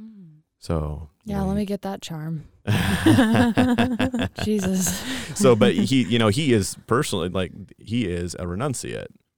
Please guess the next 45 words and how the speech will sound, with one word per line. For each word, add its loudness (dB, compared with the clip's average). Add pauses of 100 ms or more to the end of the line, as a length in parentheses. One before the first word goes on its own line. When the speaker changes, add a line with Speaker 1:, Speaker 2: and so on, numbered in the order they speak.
(120)
Speaker 2:
but, -6 (560)
you -10
know, -8
he -6
is -6
known -4
to -8
fulfill -2
the -8
desires, -6
the -8
healthy -4
desires -4
of -10
his -6
devotees. -10 (460)
So -2
that, -2
that -4
shows -2
us -8
that, -6
okay, -6
there's -8
another -4
option -8
Speaker 1:
Mm. -10
Speaker 2:
here. -10
There's -8
another -4
option -4
that -8
we -6
don't -10
have -8
to, -8
like, -6
cut -8
away -4
these -8
things -12
that -12
we -10
want. -12
Speaker 1:
Mm-hmm. -6